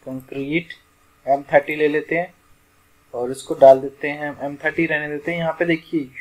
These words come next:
unit weight कितना लेना है, ट्वेंटी फ़ाइव, according to problem। ओके कर दिया, ये आ गया। एक और material define करना है, Indian machinery। ओके, और इसका weight कितना लेना है, ट्वेंटी टू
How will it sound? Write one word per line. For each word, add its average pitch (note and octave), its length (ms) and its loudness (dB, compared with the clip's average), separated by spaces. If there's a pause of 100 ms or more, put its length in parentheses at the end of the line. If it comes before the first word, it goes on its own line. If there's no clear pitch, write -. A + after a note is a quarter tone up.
unit E3 300 -8
weight E3 200 0
कितना E3+ 200 -2
लेना E3 220 2
है, A3+ 160 4 (440)
ट्वेंटी D3+ 300 -4
फ़ाइव, G#2 280 2 (1900)
according D3 420 0
to - 180 -4
problem। A2+ 340 4 (400)
ओके B2 280 -8
कर G#2 200 -6
दिया, F2 260 -18 (280)
ये B2+ 120 -6
आ G#2 120 2
गया। F#2 180 -18 (440)
एक D3+ 240 -2
और F3 100 6
material E3+ 380 0
define D#3+ 340 -2
करना E3 240 -2
है, - 140 -4
Indian D#3 420 -2
machinery। C3+ 520 -2 (1800)
ओके, A#2+ 300 -12
और C#3+ 220 -2
इसका E3 460 12
weight E3 300 4
कितना E3+ 200 -4
लेना E3+ 220 2
है, F#3+ 60 0
ट्वेंटी E3 400 -8
टू E3 140 -8